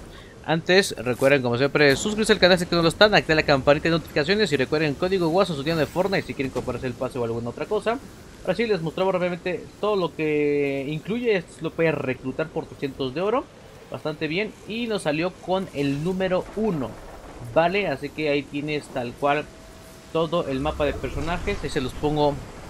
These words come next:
en la pantallita, a ver si lo pueden ver, pero pues ahí lo tienen, ¿vale? Son los personajes de esta temporada. Ya saben que conforme va pasando la temporada puede ser que se vayan integrando más personajes a la lista con diferentes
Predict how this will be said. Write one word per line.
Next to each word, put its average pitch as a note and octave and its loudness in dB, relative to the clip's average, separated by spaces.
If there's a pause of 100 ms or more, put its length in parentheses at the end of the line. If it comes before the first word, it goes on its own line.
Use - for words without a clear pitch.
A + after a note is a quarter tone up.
(100)
en A#2+ -8
la A2+ -6
pantallita, B2 -6
a - 0
ver D3+ -4
si C3+ -8
lo B2 -4
pueden B2 -6
ver, F3+ -4 (100)
pero C3 -2 (580)
pues G2+ -8 (160)
ahí C3 -2
lo D3 0
tienen, A2 -6
¿vale? D3+ -4
Son B3+ -6
los D3+ -10
personajes D3 -4
de D#3 0
esta D3 -2
temporada. G#3 6 (480)
Ya D3 2
saben D#3+ 2
que C#3+ -2
conforme C3 -2
va D3 4
pasando C#3+ -2
la B2 -2
temporada C3 -4 (160)
puede D3+ 6
ser D3 0
que - -10
se - 0
vayan C#3+ 8
integrando C3 4
más C#3 2
personajes C3 2
a B2 4
la A2+ 2
lista G3+ 2 (560)
con E3 4
diferentes C3 0